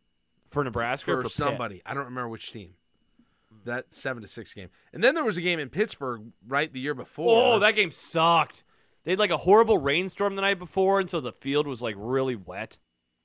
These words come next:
Speaker 2: What was
Speaker 1: All right,
Speaker 2: Callahan
Speaker 1: one forty-three,
Speaker 2: doing?
Speaker 1: second
Speaker 2: What was
Speaker 1: and ten.
Speaker 2: Callahan doing with his mouth there?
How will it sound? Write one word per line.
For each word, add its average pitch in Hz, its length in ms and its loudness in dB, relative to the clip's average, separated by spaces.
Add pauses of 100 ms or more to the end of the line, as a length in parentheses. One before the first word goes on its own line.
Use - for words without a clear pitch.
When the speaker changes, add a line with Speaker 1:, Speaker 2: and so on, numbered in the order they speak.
(1300)
Speaker 2:
What 135 140 -20
was 143 120 -20 (100)
Speaker 1:
All 127 80 -6
right, 117 180 -2
Speaker 2:
Callahan - 80 -14
Speaker 1:
one 156 160 2
forty-three, 160 580 -2
Speaker 2:
doing? 107 80 -10
Speaker 1:
second 143 320 -6
Speaker 2:
What 165 40 -4
was 160 60 -6
Speaker 1:
and - 80 -16
ten. 143 140 -2
Speaker 2:
Callahan 185 300 -6
doing 147 220 -6
with 139 100 -6
his 101 160 -12
mouth 101 480 -12
there? - 300 -20